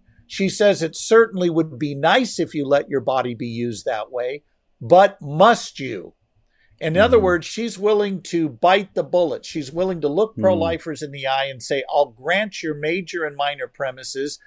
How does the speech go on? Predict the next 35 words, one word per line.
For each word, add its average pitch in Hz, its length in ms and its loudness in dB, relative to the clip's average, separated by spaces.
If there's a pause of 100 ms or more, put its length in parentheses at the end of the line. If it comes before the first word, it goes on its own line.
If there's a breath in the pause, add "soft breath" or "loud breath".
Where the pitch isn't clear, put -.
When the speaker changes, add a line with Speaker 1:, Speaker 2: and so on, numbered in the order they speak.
(160 soft breath)
Speaker 1:
and 190 200 4
you 254 120 6
still 285 460 4
lose." 127 480 2 (240)
That's 226 200 2
a 254 40 0
pretty 254 240 0
gutsy 190 420 2
move 202 280 0
on 131 160 -2
her 135 160 -4
part, 139 240 0
I 123 100 0
might 117 300 -4
add. 123 320 -2 (200)
Speaker 2:
Wow. 104 280 -2
Speaker 1:
And, 175 180 -2 (160)
uh, 170 300 4
honestly, 175 720 0 (220)
if 165 200 2
it's 202 280 4
true 175 640 4 (360)
that 160 320 4
a 151 80 2
mother 190 400 0
being 175 300 -4
hooked 190 380 -2
up 175 220 -2
to 147 120 -6
her 139 220 0
own 185 200 0
child 131 640 -2 (300)
is 139 220 -6
morally 202 640 6
parallel 139 840 2